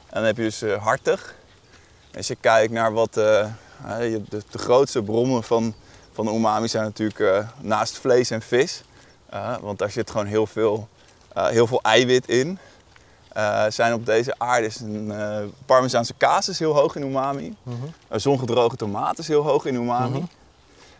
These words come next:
Speaker 1: En, eh, nog meer is, eh, ja, dat lukt wel. Ja, en zeewieren zijn onwijs hoog in um-, umami.
Speaker 2: Ja.
Speaker 1: En dat gebeurt met name als je ze ook nog verhit. Dan komt het er nog extra uit.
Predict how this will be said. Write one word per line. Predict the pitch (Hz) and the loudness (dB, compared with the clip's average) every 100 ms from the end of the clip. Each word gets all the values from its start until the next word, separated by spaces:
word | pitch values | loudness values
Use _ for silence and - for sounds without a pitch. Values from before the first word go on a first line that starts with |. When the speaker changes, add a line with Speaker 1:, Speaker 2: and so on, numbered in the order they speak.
| _ | _
Speaker 1:
En, | - 117 120 | -4 0 0
eh, | 113 110 107 101 101 - - - _ _ | 2 2 2 0 -6 -14 -20 -20 _ _
nog | 120 117 | -2 0
meer | 127 147 147 | 0 2 2
is, | 131 | 0
eh, | 123 117 135 | -4 -4 -4
ja, | 151 - - | -6 -6 -14
dat | 139 | -8
lukt | 139 - | -8 -10
wel. | - - - - - - - _ - - - | -16 -20 -20 -20 -20 -20 -20 _ -20 -20 2
Ja, | 139 135 | 4 6
en | 147 | 4
zeewieren | 127 175 233 220 113 104 - - - _ | 6 6 4 2 0 -2 -14 -20 -20 _
zijn | - 135 - | -4 -4 0
onwijs | 120 120 117 | 4 4 4
hoog | 113 110 | 0 -2
in | 110 | -4
um-, | 104 104 - | -4 -6 -2
umami. | 110 110 107 101 110 - - | -2 -2 -6 -10 -16 -16 -2
Speaker 2:
Ja. | 127 104 - - - _ - | -2 -2 -8 -20 -20 _ -6
Speaker 1:
En | 107 | 0
dat | 127 127 | 2 0
gebeurt | - 139 160 | -2 4 4
met | 160 135 | 4 2
name | 139 170 208 | 4 4 4
als | 156 147 | 2 2
je | 156 | 0
ze | 131 139 120 117 - - - - - - - | 2 4 4 2 -10 -20 -20 -20 -20 -20 0
ook | 131 | 2
nog | 135 120 | 2 -2
verhit. | - 104 131 208 - - - - - _ - | -6 -2 0 -2 -4 -20 -20 -20 -20 _ -6
Dan | 120 | -2
komt | 127 143 | 0 2
het | 139 | 2
er | 135 127 | 4 2
nog | 120 | 2
extra | 117 - 104 - | 0 0 -2 0
uit. | 87 - | 0 -4